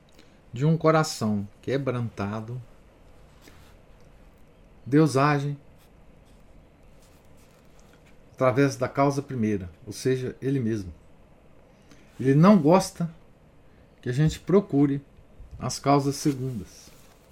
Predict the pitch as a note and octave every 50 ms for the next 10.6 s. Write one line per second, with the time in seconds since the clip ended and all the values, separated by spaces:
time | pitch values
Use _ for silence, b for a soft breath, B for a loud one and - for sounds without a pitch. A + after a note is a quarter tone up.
0 | - - - - - _ _ _ - - - - - - _ _ _ - _ -
1 | - - A#2+ - C#3+ C#3 C3 C#3 D#3+ E3+ D#3+ - D#3 D#3+ D#3+ D#3 - - C#3+ C3+
2 | - - A2+ A2+ G#2+ G#2+ G#2 - - G2+ F#2 G2+ F#2+ F#2 F2 E2+ F2 - - A2+
3 | - - - - - - _ - - - - - - - - - - - - -
4 | - - - - - - - - - - - - - - - - - - - -
5 | _ - - - - - - - _ - - B2 - C#3 A#2+ A2+ G2+ - - -
6 | C3+ C3 - - B2+ C3+ D#3 F3+ E3+ C#3 A2+ G#2 G2+ - _ - - - - _
7 | _ _ _ - - - - _ _ _ _ _ - - - - _ _ _ _
8 | - - - - _ _ _ _ - - - - - - _ _ _ - - -
9 | - _ _ _ _ - - - - _ _ _ - - - - - - - C3
10 | A2+ - C3+ A#2 G#2+ - - D#3 D#3+ C#3+ G2+